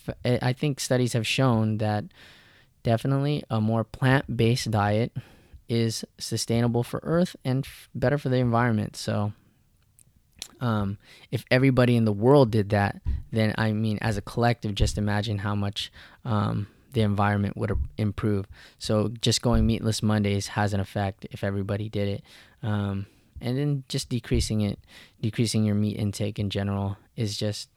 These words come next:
better for, not only better for you, but better for the environment, better for everyone. So, um, good to see, good to read about sustainability in the twenty fifteen dietary guidelines, because diet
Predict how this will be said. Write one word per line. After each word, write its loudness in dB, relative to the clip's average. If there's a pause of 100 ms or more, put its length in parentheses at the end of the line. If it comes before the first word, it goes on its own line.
(880)
better 4
for, 0
not 0
only -2
better 2
for -4
you, 0
but -4
better 0
for -2
the -2
environment, 0
better 0
for -6
everyone. -4 (200)
So, 0 (1120)
um, 0 (240)
good 0
to 0
see, -2 (140)
good 2
to 0
read 2
about 2
sustainability 0
in -2
the -2 (120)
twenty -2
fifteen -4
dietary 4
guidelines, -6
because -4 (500)
diet 0